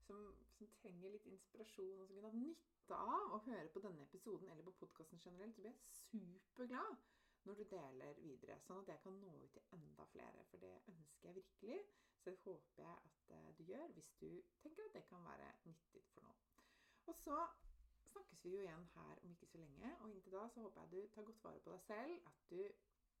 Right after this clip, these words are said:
plukker deg ut kanskje et eller to av disse tipsene, fokuserer på de til neste gang,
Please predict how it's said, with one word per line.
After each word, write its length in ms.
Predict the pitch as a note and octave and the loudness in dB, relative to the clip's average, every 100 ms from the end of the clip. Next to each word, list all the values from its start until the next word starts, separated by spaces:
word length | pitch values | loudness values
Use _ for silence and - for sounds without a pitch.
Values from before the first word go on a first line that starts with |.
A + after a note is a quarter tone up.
| - _ - - - - - | -20 _ -20 -20 -20 -20 -8
plukker 340 | - - - - | -6 -6 -8 -10
deg 120 | - | -8
ut 80 | A3+ | -6
kanskje 180 | A#3+ D4 | -8 -8
et 140 | - | -6
eller 240 | B3+ C4 B3+ | -4 -4 -6
to 100 | C#4 | -4
av 80 | C4 | -4
disse 140 | B3+ B3+ | -4 -6
tipsene, 400 | B3 - B3+ C4+ | -8 0 0 0
fokuserer 520 | A3 A#3+ - - - - | -6 -8 -4 -4 -4 -2
på 120 | F#3+ | -2
de 80 | F3+ | 0
til 140 | G3 | -4
neste 200 | F#3 E3 | -6 -6
gang, 140 | F#3+ | -4